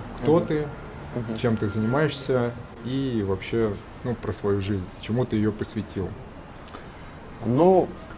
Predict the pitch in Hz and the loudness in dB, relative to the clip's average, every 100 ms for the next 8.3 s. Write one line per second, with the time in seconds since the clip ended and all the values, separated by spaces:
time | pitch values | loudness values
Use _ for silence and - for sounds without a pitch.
0 | - 120 117 113 113 110 151 170 151 143 | -4 2 4 6 4 6 10 10 10 6
1 | 156 143 139 131 139 160 156 127 113 - | 4 8 8 10 12 10 10 2 2 -2
2 | 117 131 139 180 - - 98 - - - | 8 10 10 2 -2 -4 -4 -4 -12 -12
3 | - 113 113 139 143 - 139 - - 120 | -4 2 4 4 2 8 8 8 2 4
4 | 113 113 110 110 110 107 113 123 127 123 | 6 6 6 6 4 4 4 8 10 12
5 | 110 104 - - 113 113 127 113 - - | 10 6 0 -8 -6 8 12 12 8 -6
6 | - 127 131 175 - 120 - - - 113 | 4 10 10 10 2 -6 -8 -12 -2 0
7 | 113 139 - 117 120 131 123 113 123 - | 0 -2 2 4 6 4 4 2 0 4
8 | 180 - 127 | 4 4 -4